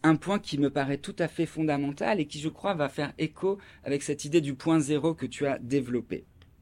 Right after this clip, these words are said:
Puisque, euh, Glissant confesse à, euh, Chamoiseau qui lui posait la question de l'intention de son œuvre romanesque,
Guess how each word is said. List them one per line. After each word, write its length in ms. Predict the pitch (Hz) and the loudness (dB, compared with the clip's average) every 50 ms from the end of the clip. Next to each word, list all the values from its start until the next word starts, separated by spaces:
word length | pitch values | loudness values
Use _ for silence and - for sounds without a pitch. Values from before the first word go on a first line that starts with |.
| - - - - - - - - - - - - - - - - - - - - | -20 -20 -20 -20 -20 -20 -20 -20 -20 -20 -20 -20 -20 -20 -20 -20 -20 -20 -8 -2
Puisque, 340 | - 202 190 - - - - | 0 0 2 0 0 2 4
euh, 440 | 240 240 226 - - - 160 160 160 | 6 6 6 6 4 4 2 4 4
Glissant 580 | 139 131 160 180 160 - - - 226 233 240 214 | 2 0 -2 -2 -2 -2 -2 -2 -2 -2 -2 -4
confesse 680 | - - 180 160 - - 196 202 202 - - - - - - | -4 -2 -2 -2 -2 0 0 0 0 -2 -4 -8 -10 -8 -4
à, 260 | 139 147 143 135 - - 135 | -2 0 0 -2 -2 -2 0
euh, 180 | 135 131 127 | 0 0 2
Chamoiseau 560 | 127 - 170 147 156 156 156 156 156 214 247 | 2 2 2 4 4 4 4 4 2 0 -2
qui 160 | - - 160 143 | -2 -4 -4 -6
lui 120 | 143 139 | -6 -4
posait 280 | - 151 151 143 170 156 | -4 -2 -2 0 0 0
la 100 | 143 127 | 0 0
question 480 | - 135 - - - - - 165 165 | -2 -6 -8 -8 -8 -6 -4 -2 -2
de 140 | 151 120 123 | 0 0 2
l'intention 640 | 127 156 170 160 160 170 156 147 - - - 196 190 | 2 4 2 2 2 0 -2 -2 -4 -6 -8 -6 -6
de 80 | 156 131 | -6 -6
son 240 | - - 131 127 127 | -6 -6 -6 -6 -6
œuvre 260 | 127 117 113 113 117 | -6 -8 -8 -8 -8
romanesque, 680 | 110 110 117 123 131 185 185 202 226 214 - - - | -6 -6 -4 -2 -2 -2 -2 -2 -2 -4 -6 -10 -14